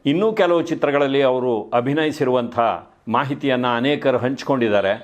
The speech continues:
ಕನ್ನಡ ಚಿತ್ರರಂಗದ ಪರಿಸ್ಥಿತಿ ಏನಾಗಿದೆ ಅಂದರೆ, ಹಳೆಯ ವಿಚಾರಗಳಲ್ಲಿ ನಮಗೆ ನಿಖರವಾದ ಮಾಹಿತಿ ದೊರಕೋದು ಬಹಳ ಕಷ್ಟ ಆಗಿದೆ. ಹಾಗಾಗಿ ನಾವು ಅಧ್ಯಯನ ಮಾಡಿ ನಿಮಗೆ ಕೊಡುವಾಗ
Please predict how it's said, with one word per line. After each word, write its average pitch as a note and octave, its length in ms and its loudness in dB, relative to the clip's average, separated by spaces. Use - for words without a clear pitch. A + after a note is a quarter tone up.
ಕನ್ನಡ G3 360 2
ಚಿತ್ರರಂಗದ E3 680 2
ಪರಿಸ್ಥಿತಿ D#3+ 560 0
ಏನಾಗಿದೆ C#3+ 440 0
ಅಂದರೆ, C3 240 0
ಹಳೆಯ F#3 400 2
ವಿಚಾರಗಳಲ್ಲಿ D3+ 800 2
ನಮಗೆ C#3+ 300 2
ನಿಖರವಾದ D#3 680 0
ಮಾಹಿತಿ C3+ 440 -2
ದೊರಕೋದು C3 540 0
ಬಹಳ B2 300 2
ಕಷ್ಟ - 280 -4
ಆಗಿದೆ. F2+ 340 -2
ಹಾಗಾಗಿ E3+ 440 2
ನಾವು D3+ 300 2
ಅಧ್ಯಯನ D#3+ 480 0
ಮಾಡಿ D3 280 0
ನಿಮಗೆ B2+ 320 -2
ಕೊಡುವಾಗ C#3+ 440 2